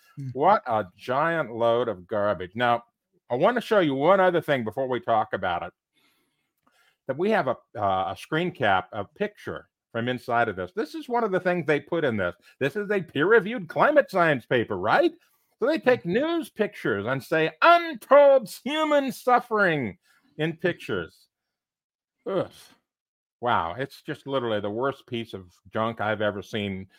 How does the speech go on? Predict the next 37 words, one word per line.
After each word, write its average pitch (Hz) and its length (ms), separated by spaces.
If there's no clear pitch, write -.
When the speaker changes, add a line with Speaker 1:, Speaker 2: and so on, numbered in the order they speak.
Speaker 2:
posing. 110 640
You 123 100
know, 113 80
it, 143 180
it, 160 220
it's 165 240
literally 160 480
political 170 580
advocacy, 117 840
advocacy 135 580
disguised 110 720
as 104 160
peer-reviewed 120 640
climate 90 380
science. - 520
Speaker 1:
In 180 140
the, 165 200
Speaker 2:
Yeah. 190 100
Speaker 1:
i-, - 100
if 180 160
they 214 140
had 180 120
done 196 140
this 175 160
paper 180 480
in 143 100
the 135 80
sixties 160 460
or 139 80
seventies, 151 580
they 147 180
could 175 160
have 147 120
shown 156 260
similar 156 400
pictures 143 640
of 123 140